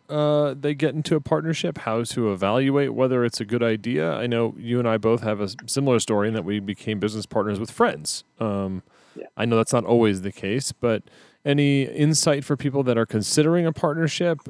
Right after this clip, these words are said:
Speaker 1: uh, that something that they can do before they <laughs> quote unquote get married?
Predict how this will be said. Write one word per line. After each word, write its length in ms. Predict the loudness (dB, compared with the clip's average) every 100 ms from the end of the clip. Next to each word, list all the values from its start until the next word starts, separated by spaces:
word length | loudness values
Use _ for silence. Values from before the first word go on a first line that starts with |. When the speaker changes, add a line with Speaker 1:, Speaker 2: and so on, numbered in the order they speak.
| -8
Speaker 1:
uh, 380 | 0 2 4 2 0
that 140 | -4 -4 -18 -10
something 260 | -4 -2 -2
that 140 | 0
they 100 | -2
can 140 | -2
do 260 | 0 2 2
before 800 | 0 -4 -4 4 6 8 6 4
they 420 | 0 2 4 4
<laughs> 220 | 2 -8
quote 180 | 2 4
unquote 300 | 6 4 4
get 180 | 4 4
married? 460 | 4 4 4 0